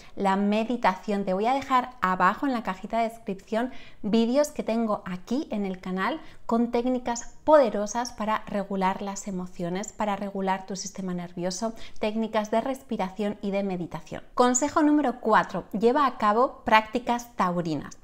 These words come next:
Como sabes, el nodo sur y el eclipse está en Escorpio y para ello, para equilibrar todas esas energías descompensadas, nos tenemos que ir a la otra punta de la carta.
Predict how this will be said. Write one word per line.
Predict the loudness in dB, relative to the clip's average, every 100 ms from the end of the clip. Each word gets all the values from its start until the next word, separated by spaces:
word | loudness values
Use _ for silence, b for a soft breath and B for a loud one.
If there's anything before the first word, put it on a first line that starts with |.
| B B 4
Como | 4 6
sabes, | 2 2 2 0 -2
el | -2
nodo | 0 0
sur | -2 -2 -2 -2 -8 0
y | 2
el | 2
eclipse | 0 -4 -4 -4 -4
está | -4 -2 0
en | 0 -2
Escorpio | -6 2 2 2 0 -2 0
y | 0
para | 2 4 6
ello, | 4 4 2 2
para | 2 2
equilibrar | 2 0 4 4 2
todas | 0 0 -2
esas | -4 -4 -2
energías | -4 -4 -2 -2 0
descompensadas, | -2 -2 -2 -2 -2 0 2 2 2
nos | -2 -2
tenemos | -2 -2 0
que | 0
ir | 0 B B -10
a | -2 2
la | 4 4 4
otra | 2 0 -2 2
punta | 4 4 4 2
de | 2
la | 0 -2
carta. | -4 -4 -4 -6